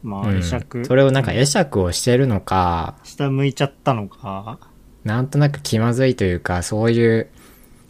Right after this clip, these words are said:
Speaker 2: <laughs> 別にだって、挨拶別に、まあ、良いものだとは思うけど、しなくてもいいじゃん、別に。ダメ？
Speaker 1: まあ、なくても別にいい。
Speaker 2: ダメかな？
Speaker 1: 気にしない。
Speaker 2: うん、そうそう。それをなんか気にしたくないからさ、相手にも気にさせたくない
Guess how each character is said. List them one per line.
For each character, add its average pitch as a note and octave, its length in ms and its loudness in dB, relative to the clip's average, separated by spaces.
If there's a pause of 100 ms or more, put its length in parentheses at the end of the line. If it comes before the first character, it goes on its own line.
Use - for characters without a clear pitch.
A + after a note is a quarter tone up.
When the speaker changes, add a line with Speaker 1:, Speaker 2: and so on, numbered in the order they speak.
Speaker 2:
<laughs> - 640 2
別 - 240 2
に D#3 80 6
だ D#3 80 8
っ D3 100 0
て、 - 160 -2 (260)
挨 E3 120 0
拶 F#2+ 400 0
別 G2 260 -2
に、 F#2 140 -4
ま F#2 120 -2
あ、 E2+ 140 -6 (380)
良 D3+ 120 6
い C3 120 8
も F2+ 120 0
の F#2 100 0
だ F2+ 160 0
と F2 120 -4
は E2+ 60 0
思 F2+ 220 0
う E2+ 40 -4
け E2 120 -6
ど、 D#2+ 280 -4
し - 140 -6
な C#3 100 4
く C#3+ 60 -4
て A#2+ 100 -4
も E2+ 60 -4
い G2+ 80 -2
い G#2+ 40 -2
じ F2+ 80 -2
ゃ - 20 -6
ん、 D2+ 40 -8
別 - 240 -12
に。 - 100 -12 (520)
ダ F2+ 80 -4
メ？ G2+ 180 -2
Speaker 1:
ま B2+ 100 -4
あ、 - 20 -4
な F3 180 -2
く - 80 -12
て - 100 -2
も F#3 80 4
別 B2 200 -2
に A#2 140 -2
い C3+ 40 0
い。 C#3+ 40 2
Speaker 2:
ダ B2+ 80 2
メ G2+ 60 -2
か - 60 -8
な？ - 60 -14
Speaker 1:
気 A#2+ 60 -8
に B2 100 -6
し - 160 -10
な B2 200 -4
い。 B2 160 -4
Speaker 2:
う E2 420 -4
ん、 A#2+ 40 -6
そ A2+ 140 -6
う E2 60 -6
そ - 240 -14
う。 E2 120 -12 (340)
そ - 120 -6
れ B2 80 2
を C3+ 120 2
な C3+ 100 2
ん B2 40 -2
か - 100 -4
気 - 160 -6
に B2 200 -2
し - 220 -6
た C#3 120 0
く B2+ 120 -2
な F#2 140 0
い E2+ 60 -4
か - 100 -6
ら - 100 -10
さ、 E2 200 -8
相 G#2+ 160 -4
手 B2+ 160 -4
に G2 100 -2
も D#2 120 -6
気 - 140 -12
に E2+ 80 -6
さ G2 140 -8
せ - 120 -12
た G2+ 100 -6
く - 120 -8
な D#2+ 120 -4
い D2+ 140 -10